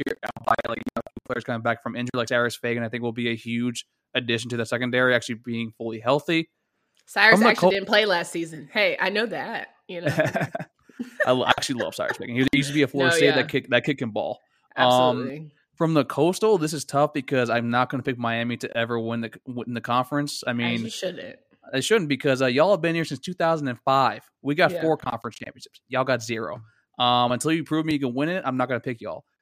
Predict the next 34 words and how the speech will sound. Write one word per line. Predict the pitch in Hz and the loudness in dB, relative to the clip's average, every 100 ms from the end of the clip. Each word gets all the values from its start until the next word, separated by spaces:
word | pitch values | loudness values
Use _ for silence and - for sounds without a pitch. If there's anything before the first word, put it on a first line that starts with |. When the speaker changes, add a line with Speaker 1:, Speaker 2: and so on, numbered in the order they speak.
| _ 127 | _ 2
Speaker 1:
But | 123 123 - | 2 2 -2
to | |
me, | 123 143 151 151 135 _ _ - | -2 0 0 -2 -6 _ _ -8
li-, | 120 123 123 | -4 -4 -2
realistically, | 123 120 120 - 120 120 117 | 0 2 0 -2 -6 -4 -4
I | - | -4
think | 143 139 - | -4 -4 -4
probably | 123 120 120 117 117 113 113 - _ _ _ - | 0 2 2 0 -2 -2 -4 -10 _ _ _ -10
the | 127 | -8
sleeper | - 156 165 147 | -2 0 0 0
answer | 143 143 | 2 2
actually | 127 - | 2 0
might | 117 120 | -2 -2
be | 113 | -2
Pitt, | 131 110 - | -4 -8 -12
Pitt | - 131 | -10 -8
to | 117 | -8
repeat | 117 110 101 101 | -8 -10 -12 -12
that | 82 - _ _ _ _ | -12 -12 _ _ _ _
because | 131 135 | -4 2
I | 131 | 2
do | 117 139 | 4 2
think | 139 139 - | 2 -2 -2
Kedon | 139 131 | -2 -2
Slovis | - 123 120 - | -4 -6 -4 -4
actually | 110 120 | -6 -6
brings | 113 117 | -6 -4
a | 113 | -4
sort | 127 117 | -2 0
of, | 113 - _ _ | -2 -6 _ _
if | 131 139 | -4 -2
he | 147 | 0
stays | 151 135 | 2 2
healthy, | 151 190 185 120 113 | 4 2 2 -2 -4